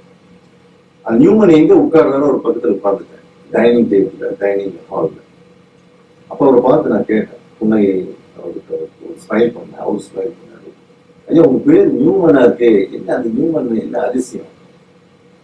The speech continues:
அப்படின்னு நான் கேட்டேன். அதுக்கு அவர் சொன்னாரு, "என்னுடைய பேர் நியூமன் நான் வச்சதுக்கு காரணம், என்னுடைய பழைய பேர் வேற. ஆனா நியூமன் ஏன் வச்சேன்னா, ஆண்டவர் என்னுடைய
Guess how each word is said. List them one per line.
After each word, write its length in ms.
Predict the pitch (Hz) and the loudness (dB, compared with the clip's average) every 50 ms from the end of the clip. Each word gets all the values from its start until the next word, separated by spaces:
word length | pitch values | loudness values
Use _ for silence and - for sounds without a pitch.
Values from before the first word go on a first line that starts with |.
| _ _ _ _ _ _ _ _ - | _ _ _ _ _ _ _ _ -6
அப்படின்னு 240 | - - - 113 | -6 -2 -2 -2
நான் 200 | 104 98 98 95 | -2 0 -2 -4
கேட்டேன். 300 | 90 90 85 - - - - | -4 -6 -8 -8 -10 -10 -8
அதுக்கு 240 | - 117 117 123 120 | -6 -4 0 2 2
அவர் 120 | 107 98 | 2 2
சொன்னாரு, 400 | - - 110 101 104 101 98 92 | 0 -4 -6 -4 -2 -2 -2 -4
"என்னுடைய 560 | 92 92 - - - - - - - 90 85 - | -6 -10 -14 -16 -18 -20 -20 -18 -18 -18 -10 -4
பேர் 300 | 120 120 127 127 113 - 101 123 | 0 2 2 2 0 -2 -4 -4
நியூமன் 300 | 147 151 139 131 131 123 | -4 -2 -2 -2 -2 -2
நான் 160 | 110 110 - | -2 -4 -6
வச்சதுக்கு 360 | - - - 113 98 95 - | -8 -10 -10 -10 -10 -10 -8
காரணம், 420 | - 98 92 92 90 87 - - - - _ _ _ _ _ _ _ _ _ _ _ _ | -6 -6 -4 -6 -6 -10 -12 -14 -16 -18 _ _ _ _ _ _ _ _ _ _ _ _
என்னுடைய 200 | - 95 - 113 | -8 -4 -4 -2
பழைய 280 | - - 143 143 147 143 | 0 2 2 4 4 2
பேர் 280 | - - 123 120 117 101 | 2 2 2 2 4 4
வேற. 320 | 98 98 95 95 - - - - _ _ _ _ _ _ _ _ _ _ _ _ _ _ _ _ _ _ _ _ _ _ | 4 4 2 2 0 -2 -8 -10 _ _ _ _ _ _ _ _ _ _ _ _ _ _ _ _ _ _ _ _ _ _
ஆனா 260 | - 151 113 113 113 | -4 0 2 2 4
நியூமன் 640 | 110 107 135 170 202 214 214 202 190 180 170 - - - - | 4 4 4 4 4 4 4 4 4 4 2 0 -2 -4 -2
ஏன் 220 | 131 139 151 147 | 0 2 2 2
வச்சேன்னா, 340 | 131 127 - 127 127 123 135 | 2 0 0 -2 0 0 0
ஆண்டவர் 560 | 131 127 127 131 196 208 214 214 170 147 143 | 0 2 0 0 0 0 2 4 4 4 4
என்னுடைய 380 | 131 131 117 113 117 110 - | 4 2 2 2 0 0 0